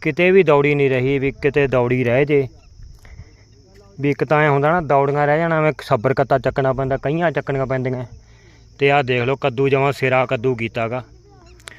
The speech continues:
ਜਿਵੇਂ ਜਿਵੇਂ ਕਰੀ ਜਾਂਦਾ ਉਵੇਂ ਉਵੇਂ ਤੁਹਾਨੂੰ ਦਿਖਾ ਰਿਹਾ ਮੈਂ, ਪਤਾ ਲੱਗੀ ਜਾਂਦਾ ਹੈ।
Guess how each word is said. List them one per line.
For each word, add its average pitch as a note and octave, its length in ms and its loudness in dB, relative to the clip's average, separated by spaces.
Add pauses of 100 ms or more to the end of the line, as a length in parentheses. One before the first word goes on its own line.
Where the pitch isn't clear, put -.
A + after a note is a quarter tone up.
(260)
ਜਿਵੇਂ D#3 260 2
ਜਿਵੇਂ F3 240 2
ਕਰੀ D#3+ 240 0
ਜਾਂਦਾ D#3+ 200 0
ਉਵੇਂ D#3 280 -2
ਉਵੇਂ D3 120 -4
ਤੁਹਾਨੂੰ C#3+ 240 -4
ਦਿਖਾ A#2 340 -4
ਰਿਹਾ C#3 160 -2
ਮੈਂ, B2+ 140 -8
ਪਤਾ B2 280 -4
ਲੱਗੀ A#2 240 -6
ਜਾਂਦਾ A#2 240 -10
ਹੈ। A2 100 -20